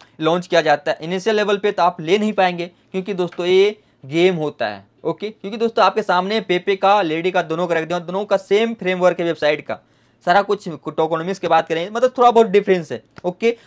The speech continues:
और दोनों का गेम दोस्तों सेम एलन मस्क के ट्वीट के आधारित पे हुआ है। पेपे कॉइन की बात करेंगे, वहीं पे आपका लाइक लेडी कॉइन की भी बात करेंगे।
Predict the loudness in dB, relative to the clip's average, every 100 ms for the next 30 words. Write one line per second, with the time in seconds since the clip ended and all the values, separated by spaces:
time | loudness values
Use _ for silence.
0 | -2 0 0 0 2 2 2 0 -2 -2
1 | 0 0 0 0 0 -4 -6 -4 -2 -2
2 | -6 _ _ _ 0 2 4 2 2 -2
3 | -2 -4 -6 -2 0 2 2 2 0 2
4 | 2 2 0 -2 -4 -8 _ -2 -2 2
5 | 2 0 -4 -4 -4 -2 -2 -2 -2 -2
6 | -2 -2 -2 -2 0 0 0 0 0 -2
7 | -2 -2 -4 -12 -12